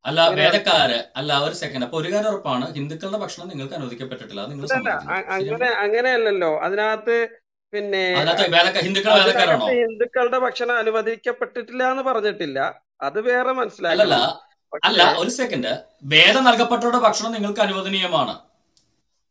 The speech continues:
Speaker 1: ഓക്കെ,
Speaker 2: ആ.
Speaker 1: അപ്പൊ ഒരു ഹിന്ദു
Speaker 2: ആ.
Speaker 1: വറുത്ത മാംസം നിങ്ങൾക്ക് അനുവദനീയമാണോ?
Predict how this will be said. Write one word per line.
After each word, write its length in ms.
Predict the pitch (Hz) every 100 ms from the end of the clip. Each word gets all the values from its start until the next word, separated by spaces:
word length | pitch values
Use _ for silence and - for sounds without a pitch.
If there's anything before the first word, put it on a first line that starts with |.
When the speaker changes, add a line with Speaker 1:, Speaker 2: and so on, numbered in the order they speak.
| _
Speaker 1:
ഓക്കെ, 200 | 127 160 226
Speaker 2:
ആ. 80 | 180 -
Speaker 1:
അപ്പൊ 140 | 180 208
ഒരു 60 |
ഹിന്ദു 260 | 208 196 247
Speaker 2:
ആ. 40 |
Speaker 1:
വറുത്ത 220 | 233 214
മാംസം 360 | 220 202 196 208
നിങ്ങൾക്ക് 260 | 196 196 190
അനുവദനീയമാണോ? 680 | 175 175 180 170 156 -